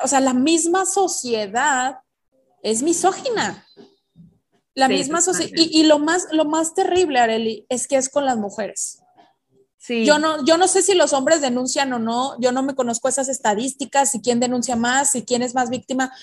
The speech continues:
Speaker 1: Yo desconozco esas cifras y estoy abierta a aprender, así que ya se saben las redes sociales, se las voy a mencionar al final para que también manden algún artículo para yo también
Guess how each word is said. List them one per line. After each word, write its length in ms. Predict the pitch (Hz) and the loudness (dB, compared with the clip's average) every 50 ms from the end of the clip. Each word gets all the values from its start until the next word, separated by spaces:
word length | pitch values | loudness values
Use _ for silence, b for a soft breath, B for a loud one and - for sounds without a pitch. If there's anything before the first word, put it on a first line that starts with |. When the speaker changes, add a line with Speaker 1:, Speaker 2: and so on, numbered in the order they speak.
| B B B | B B B
Speaker 1:
Yo 140 | - 302 311 | 4 4 4
desconozco 500 | 349 370 359 - 311 277 277 277 - 302 | 6 4 2 2 0 0 0 -2 -2 -2
esas 240 | 294 294 269 220 - | 0 0 -2 -2 0
cifras 520 | - 233 214 220 220 190 175 185 - - _ _ _ _ _ _ _ _ | -2 -4 -2 -2 -4 -4 -4 -6 -8 -12 _ _ _ _ _ _ _ _
y 120 | - 233 | 0 0
estoy 240 | 254 233 - 254 247 | 0 2 4 2 2
abierta 320 | 254 269 269 269 262 277 277 | 4 4 2 0 2 0 -2
a 40 | |
aprender, 400 | 269 269 233 220 208 202 190 190 | -2 -2 -6 -6 -4 -4 -4 -4
así 280 | 196 208 202 - 220 226 | -4 -4 -4 -8 -6 -2
que 240 | 240 240 240 - - | -2 -2 -2 -2 -6
ya 160 | 220 214 233 | -4 -2 -2
se 100 | 220 247 | 0 0
saben 220 | 240 - 247 240 240 | 0 0 0 2 2
las 140 | 240 233 226 | 0 0 0
redes 160 | 233 233 226 | 0 -2 -2
sociales, 480 | 233 220 - 277 285 294 311 311 - - | -4 -4 -2 -2 0 0 -2 -2 -2 -4
se 140 | - 226 214 | -4 -2 -2
las 100 | 214 208 | 0 0
voy 80 | 220 | 0
a 60 | 226 | -2
mencionar 300 | 226 233 240 254 233 226 | -2 -2 -2 -2 -2 -2
al 60 | 226 226 | -4 -4
final 240 | 262 277 311 349 | -4 -4 -4 -2
para 160 | 349 294 247 214 | 0 -2 -2 -2
que 80 | 220 | -2
también 280 | 202 214 214 214 214 220 | -4 -2 -2 -2 -2 -2
manden 260 | 233 226 233 233 233 | -2 0 0 0 2
algún 240 | 233 220 214 226 226 | 2 0 0 0 -2
artículo 540 | 233 233 - 277 240 294 302 311 320 302 - | -4 -4 -6 -6 -4 0 2 2 0 0 0
para 180 | - 233 220 214 | -2 0 0 0
yo 120 | 208 202 | 0 -2
también 380 | 202 220 220 226 226 220 220 | -4 -4 -4 -4 -4 -6 -8